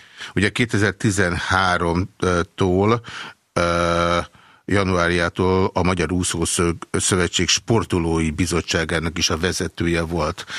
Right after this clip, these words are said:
Itt meg kell állnunk egy pillanatra, rövidesen beszélgetni fogok majd, ez egy másik nap lesz, ö, a Kejfej Jancsi része, Vizin Gabriella pszichológussal, ö, és avval az embernek tisztában kell lenni, és mindenkinek, aki bennünket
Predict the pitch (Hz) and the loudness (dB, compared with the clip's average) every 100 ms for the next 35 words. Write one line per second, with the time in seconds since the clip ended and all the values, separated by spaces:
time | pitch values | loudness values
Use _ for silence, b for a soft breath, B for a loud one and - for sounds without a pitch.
0 | B B - 120 165 233 131 113 117 110 | B B -4 0 0 0 0 0 0 -2
1 | 131 110 123 104 98 104 104 180 139 - | -4 -2 0 0 0 -2 0 0 -2 -2
2 | 95 110 - 101 87 92 - 90 - 98 | -2 -4 -2 -4 -2 -4 -4 -6 -4 -4
3 | 85 - 110 110 95 82 85 98 104 - | -4 -2 -2 0 -2 -4 -2 -2 -2 -4
4 | - 95 92 85 82 - - 95 95 - | -6 -6 -4 -4 -4 -4 -2 0 -2 -4
5 | B B - 95 95 92 90 90 92 101 | B B -8 -2 0 0 0 -2 -4 -6
6 | - 95 95 - 113 104 90 87 - 85 | -6 -4 -2 -2 -2 -2 -2 -4 -4 -2
7 | 98 95 - 87 101 90 90 95 92 90 | -2 -2 -2 -2 -2 -2 -2 -2 0 -2
8 | 87 - 113 98 92 87 82 - 92 90 | -2 -4 -2 0 -2 -4 -6 -4 -2 0
9 | 92 92 B B B B _ _ - 92 | 0 -4 B B B B _ _ -4 -2
10 | 92 90 92 95 _ _ _ _ - 98 | 0 -2 -4 -8 _ _ _ _ -4 -2
11 | 92 - - 104 104 101 110 139 139 101 | -2 -4 -4 -2 0 0 0 -2 -2 -2
12 | 92 - 117 98 85 87 - 87 92 95 | -4 -6 -4 -4 -2 -4 -4 -2 0 0
13 | 85 - 117 117 90 87 - 95 - - | -2 0 0 0 -2 -6 -8 -8 -8 -8
14 | 80 85 82 82 85 | -4 -4 -4 -4 -6